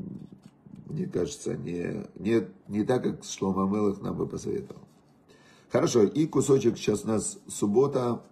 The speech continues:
наступает, с Божьей помощью сегодня вечером. Недельная глава Ки Т Ц. "Когда выйдешь ты на Милхаму, когда выйдешь ты на войну, и увидишь ты женщину там красивую видом".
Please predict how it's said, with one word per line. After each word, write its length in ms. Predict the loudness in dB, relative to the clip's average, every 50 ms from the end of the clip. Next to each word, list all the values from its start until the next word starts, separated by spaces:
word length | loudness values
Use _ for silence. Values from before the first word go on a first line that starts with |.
| _ -8
наступает, 680 | -4 -4 -2 -2 -2 -4 -2 0 2 2 2 2 0 -2
с 60 | -4
Божьей 240 | -2 0 2 2 2
помощью 360 | 0 0 0 0 -2 -4 -6
сегодня 340 | -8 -6 -4 -4 -2 -2 -2
вечером. 420 | -2 -2 -2 -4 -4 -4 -4 -8 -10 -16 -20 -20 _ _ _ _ _ -14
Недельная 560 | -8 -2 0 2 6 6 6 6 4 -2 0
глава 520 | 0 2 2 2 4 2 2 0 -2 -6 -12 -20 _ _ _ _ _ _ _ _ _ _ _ _ -20 -8 -2
Ки 140 | 0 0
Т 180 | 4 4 4 2
Ц. 360 | 4 2 2 2 2 2 0 -2
"Когда 260 | -2 0 2 4 4
выйдешь 280 | 4 4 4 2 0 0
ты 120 | -2 -6
на 80 | -4 -4
Милхаму, 480 | -4 -4 -4 -4 -4 -4 -4 -4 -4
когда 240 | -4 -4 -4 -2 0
выйдешь 280 | 2 2 2 0 -2 -6
ты 100 | -6 -8
на 100 | -6 -4
войну, 480 | -2 -2 -2 0 0 -2 -2 -2 -4 -8 -16 -20 _ _ _ 0
и 60 | 2
увидишь 340 | 4 4 4 4 4 2 2
ты 220 | 2 0 0 2
женщину 560 | 4 4 2 2 0 -2 -4 -2 0 0 0
там 360 | 0 0 0 0 0 -4 -6 -12 -16 -20 _ -6
красивую 680 | -2 -2 -2 -2 -2 -2 -2 0 2 4 4 4 4
видом". 380 | 2 0 -2 -2 -2 -2 -4